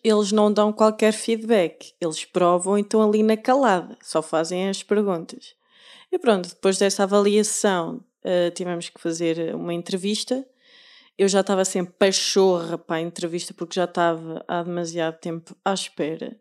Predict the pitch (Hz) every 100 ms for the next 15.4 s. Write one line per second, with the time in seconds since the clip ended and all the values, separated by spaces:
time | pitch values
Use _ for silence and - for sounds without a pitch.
0 | _ - 175 165 165 202 _ _ _ _
1 | _ - - 185 180 180 180 180 170 156
2 | 160 220 190 175 180 180 185 175 175 175
3 | 156 156 165 - - - _ - - _
4 | 185 185 190 196 190 196 185 196 190 190
5 | 185 196 190 185 185 190 185 185 185 190
6 | 185 - 180 180 170 170 175 170 165 165
7 | 151 143 - _ _ - 135 - 151 156
8 | - 214 226 277 262 233 247 262 269 -
9 | - _ - _ _ _ _ - - -
10 | - - 220 233 247 247 262 269 269 -
11 | 277 277 277 269 254 247 233 233 233 240
12 | 233 226 208 202 - 160 - 220 220 254
13 | 262 247 220 190 190 - - 190 190 185
14 | _ 226 247 262 - 240 254 240 226 214
15 | 202 214 196